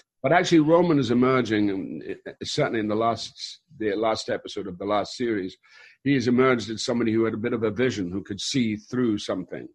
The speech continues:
you know. And his father notes it. He doesn't, because he, he never gives praise in that way, but he notes it and he sees, "Oh, I see, the kid made a breakthrough here," you know. So,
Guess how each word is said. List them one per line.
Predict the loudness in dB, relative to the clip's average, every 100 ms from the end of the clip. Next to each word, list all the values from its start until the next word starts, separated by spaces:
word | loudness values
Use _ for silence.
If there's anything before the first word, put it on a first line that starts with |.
| _ -8
you | -6
know. | -6 -10 _ -20 _ -8
And | -2
his | -2 2
father | 2 2 4
notes | 4 4 2 -8
it. | -8
He | -6
doesn't, | -4 -4 -6 -10 _
because | -10 -6
he, | -4 -4
he | 0
never | 0 0
gives | -2 -4 -8
praise | -2 4 6 4 0 -8 -8
in | -6
that | -6 -8
way, | -10
but | -6 -2
he | 2
notes | 4 2 2 -8
it | -12 -12
and | -6 -4
he |
sees, | -4 -6 -8 -8 -12
"Oh, | -12 -10 -12
I |
see, | -14 -12 -12 -14 -20 _ _ _ -14
the |
kid | -8 -4 -4 -4 -20 _ _ 0
made | 2
a | 2
breakthrough | 0 0 -2 -12 -12
here," | -14 -16 -20 _
you | -10
know. | -10 -12 _ _ -20 -20 _
So, | 0 4 6 4 -2